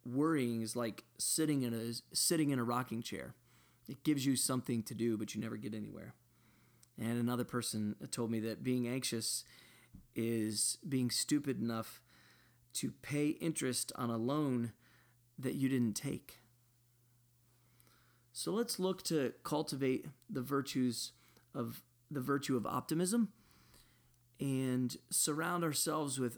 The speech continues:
optimistic people where we can see the good and assume the good, but yet be wise enough to not be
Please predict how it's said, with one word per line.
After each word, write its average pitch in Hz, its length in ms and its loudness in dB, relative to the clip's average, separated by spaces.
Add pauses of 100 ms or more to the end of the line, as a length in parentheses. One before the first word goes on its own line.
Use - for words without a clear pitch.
optimistic 135 680 0
people 170 440 0 (840)
where 151 200 4
we 151 160 4
can 127 280 2 (800)
see - 360 4
the 156 100 4
good 147 360 4
and 127 120 2
assume 160 380 2
the 151 80 2
good, 135 380 2 (760)
but 139 220 0
yet 139 280 2
be 135 360 4 (200)
wise 131 400 0
enough 127 360 0
to 110 460 0 (760)
not 131 340 0
be 131 360 2